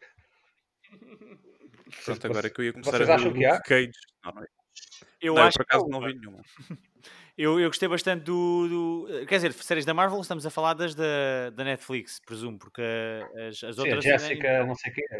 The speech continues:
Speaker 3: O Daredevil eu gostei
Speaker 2: Sim.
Speaker 3: bastante, porque o, a-, acho que, a-, até porque, lá está, eu gosto muito da personagem, mas acho que tem, em termos de, de realização e tudo mais, é uma série que,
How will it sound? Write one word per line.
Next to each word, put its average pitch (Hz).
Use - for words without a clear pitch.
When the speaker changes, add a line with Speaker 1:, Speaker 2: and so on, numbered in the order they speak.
Speaker 3:
O 226
Daredevil 185
eu 190
gostei 185
Speaker 2:
Sim. -
Speaker 3:
bastante, 170
porque -
o, 151
a-, 165
acho -
que, 175
a-, 156
até 165
porque, -
lá 156
está, 139
eu 120
gosto 131
muito 143
da 147
personagem, 185
mas 156
acho 156
que -
tem, 165
em 160
termos 160
de, 139
de 113
realização 156
e 151
tudo 135
mais, 151
é 165
uma 151
série 151
que, 151